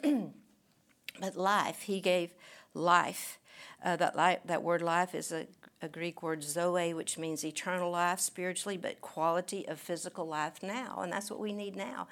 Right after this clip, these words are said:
Thank God we're going to heaven. I'm so excited. I'm think-, I think about my mansion all the time. I know it has a front porch with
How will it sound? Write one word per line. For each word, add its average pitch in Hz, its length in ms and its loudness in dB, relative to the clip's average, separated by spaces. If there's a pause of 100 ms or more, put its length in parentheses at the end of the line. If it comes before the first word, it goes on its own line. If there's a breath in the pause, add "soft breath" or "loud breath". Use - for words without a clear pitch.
(200 loud breath)
Thank 269 180 0
God 233 240 0
we're 185 80 -8
going 190 200 -8
to 196 40 -6
heaven. 185 380 -8 (480 loud breath)
I'm 202 160 0
so 208 180 -4
excited. 196 480 0
I'm 180 160 0
think-, 190 300 -2 (260 loud breath)
I 214 80 6
think 214 240 0
about 170 240 2
my 175 100 -6
mansion 180 440 -4
all 165 120 -2
the 165 120 -10
time. 185 420 -2
I 151 60 -2
know 160 240 0
it - 400 -14
has 180 140 -2
a 170 40 -2
front - 260 -4
porch 185 400 -2
with 143 160 -8